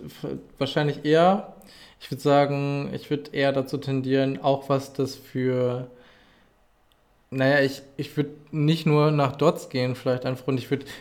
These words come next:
vielleicht noch ein bisschen mehr in die Breite gehen, als wenn man Top zwanzig betrachtet, und ich würd mich deshalb wahrscheinlich für Hendrik entscheiden, weil ich glaube, also auch wenn's dann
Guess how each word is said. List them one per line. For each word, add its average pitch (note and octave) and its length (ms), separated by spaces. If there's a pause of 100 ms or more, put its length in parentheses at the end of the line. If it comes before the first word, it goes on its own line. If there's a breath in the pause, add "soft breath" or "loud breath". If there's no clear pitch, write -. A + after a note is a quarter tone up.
(100)
vielleicht C3 240
noch C3 120
ein B2+ 80
bisschen C#3 240
mehr C3 100
in B2+ 60
die A#2+ 80
Breite B2 520
gehen, F3+ 340
als C3+ 380
wenn C3+ 140
man C3 160
Top C3 180
zwanzig C#3+ 340
betrachtet, - 540
und C3 60
ich - 100
würd - 200 (280)
mich C3 280
deshalb D3+ 280
wahrscheinlich C3+ 360
für C#3 100
Hendrik A#2+ 280
entscheiden, A#2+ 640
weil A#2 200
ich A#2 100
glaube, B2 280 (320 loud breath)
also C#3+ 280 (220)
auch E3+ 320
wenn's D#3+ 260
dann C#3+ 400